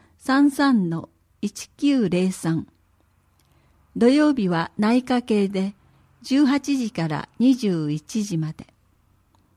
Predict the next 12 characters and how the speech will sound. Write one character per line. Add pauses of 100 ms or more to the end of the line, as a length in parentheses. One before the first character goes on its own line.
(220)
日
曜
祝
日
は (320)
内
科
系、 (300)
外
科
系
で、